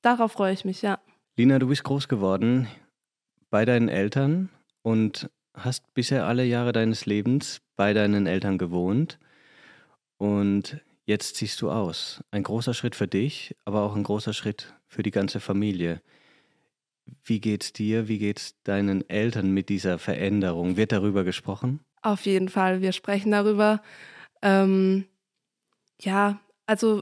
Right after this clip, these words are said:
Speaker 1: mir geht's gut damit. Ich, äh, hab mich jetzt schon seit Monaten mental darauf vorbereitet, dass ich ausziehen werde. Ich denk, meine Eltern auch ein bisschen, aber ich glaub, für die wird's jetzt schon hart, weil ich jetzt, also ich hab noch eine Schwester und die ist schon vor drei Jahren ungefähr ausgezogen.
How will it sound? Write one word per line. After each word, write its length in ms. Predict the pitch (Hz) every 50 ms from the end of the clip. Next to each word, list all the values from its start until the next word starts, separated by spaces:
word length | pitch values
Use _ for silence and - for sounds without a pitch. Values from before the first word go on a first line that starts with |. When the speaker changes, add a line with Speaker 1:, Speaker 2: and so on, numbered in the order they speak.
| - _ _ -
Speaker 1:
mir 200 | 226 226 262 277
geht's 300 | 262 269 262 254 - -
gut 220 | - 269 285 - 285
damit. 400 | 285 285 294 311 320 - - -
Ich, 380 | - 247 214 - - - - -
äh, 40 |
hab 540 | 220 220 214 214 214 214 214 214 214 233 -
mich 120 | 240 208 -
jetzt 120 | 214 -
schon 160 | - 226 214
seit 160 | 208 202 170
Monaten 600 | - 214 214 226 226 220 - - 220 214 214 220 214 - _ _ _ _ _ _
mental 400 | - 208 202 196 - - 190 208
darauf 200 | 202 - 220 196
vorbereitet, 540 | - 220 220 233 240 233 247 247 247 285 269 -
dass 220 | 208 196 202 -
ich 160 | 202 - -
ausziehen 400 | 185 208 208 - - 226 220 220
werde. 320 | 214 220 233 240 254 269 - - - _
Ich 80 | -
denk, 180 | - 220 202 -
meine 220 | 208 202 196 165
Eltern 420 | - 208 208 226 220 208 208 202 - - - - _ _
auch 300 | - 196 214 233 - -
ein 80 | 269
bisschen, 340 | 269 277 269 - 285 262 240
aber 400 | - 190 196 202 202 196 190 -
ich 140 | 202 - -
glaub, 300 | - 190 190 190 - _ _ - - - - - - - - - - _
für 120 | - 226
die 160 | 202 226 214
wird's 180 | 208 202 190 -
jetzt 180 | 208 175 - -
schon 300 | - 196 190 190 180 -
hart, 400 | 185 190 196 208 202 - 226 202
weil 460 | 190 185 185 185 185 185 185 190 -
ich 220 | - 185 - - 208
jetzt, 280 | 190 - - - -
also 240 | 196 190 185 190 185
ich 120 | 185 -
hab 100 | 220 -
noch 120 | - 196 -
eine 200 | - 190 190 190
Schwester 360 | - - 240 254 - - 226
und 120 | 214 190
die 60 | 208 202
ist 100 | 196 -
schon 280 | 220 202 202 202 202 -
vor 160 | - - 196
drei 200 | 190 - - 196
Jahren 180 | 208 226 240 240
ungefähr 340 | 240 240 233 - 233 208 -
ausgezogen. 840 | 208 214 - - - 214 - - 214 208 208 208 208 214 214 214